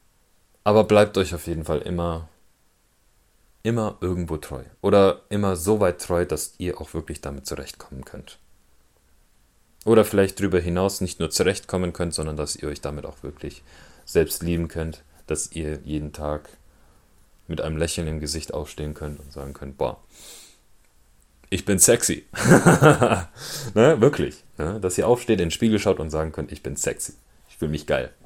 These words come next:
ich bin geil.“ Wie auch immer. Es ist ein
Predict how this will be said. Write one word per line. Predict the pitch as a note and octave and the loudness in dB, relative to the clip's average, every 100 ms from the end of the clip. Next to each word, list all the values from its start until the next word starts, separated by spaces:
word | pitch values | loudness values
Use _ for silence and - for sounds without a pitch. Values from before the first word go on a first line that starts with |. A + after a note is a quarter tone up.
| - | -20
ich | - | -6
bin | E2+ D#2 | -4 -4
geil.“ | C2+ D2+ - _ _ - - - - | -6 -8 -16 _ _ -20 -20 -10 4
Wie | C3 | 6
auch | D#3 | 6
immer. | F3 - - _ _ _ _ _ _ _ _ _ _ _ _ _ _ _ - | 2 -4 -10 _ _ _ _ _ _ _ _ _ _ _ _ _ _ _ -8
Es | G2 G#2+ | -2 0
ist | F#2+ | 0
ein | F2 D#2 | -2 -6